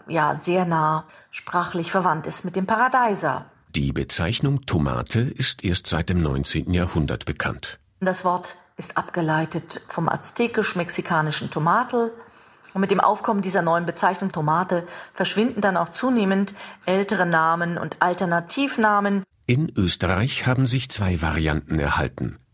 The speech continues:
Speaker 1: Während die Tomate in allen Bundesländern oder Sprachräumen Österreichs mehr oder weniger auch vorhanden ist,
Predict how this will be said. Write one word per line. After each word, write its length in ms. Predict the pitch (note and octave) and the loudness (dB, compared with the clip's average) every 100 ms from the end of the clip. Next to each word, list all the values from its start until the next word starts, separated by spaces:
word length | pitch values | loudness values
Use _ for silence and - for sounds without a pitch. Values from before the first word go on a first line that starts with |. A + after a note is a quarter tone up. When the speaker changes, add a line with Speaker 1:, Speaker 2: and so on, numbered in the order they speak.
| _ | _
Speaker 1:
Während 280 | B3 C#4 D4 | -2 -2 -2
die 80 | D4 | 0
Tomate 420 | C#4 A#3+ E4+ G4 | 2 2 2 -2
in 340 | - C#4+ C#4 | -4 -2 0
allen 320 | B3+ A#3+ C4 A#3+ | 2 2 0 -2
Bundesländern 680 | B3+ D4 D4+ B3 B3 B3 A3+ | -2 -4 -2 0 2 0 0
oder 220 | G#3 G#3+ | -2 -2
Sprachräumen 680 | - - F3+ - G3 F#3+ F#3+ | -4 0 0 0 0 0 0
Österreichs 600 | A3 G#3+ G#3 F3+ G3+ G3+ | -2 0 2 2 0 0
mehr 260 | G#3 A3 | 2 4
oder 300 | G3 F#3 D#3+ | 2 0 0
weniger 500 | E3+ A3+ B3+ A#3 - | 2 2 2 2 4
auch 240 | G3 C4+ - | 2 2 0
vorhanden 500 | - G3 G#3+ G#3 E3+ | 0 2 0 -2 -6
ist, 460 | F#3+ D4 - - | -4 -4 -8 -14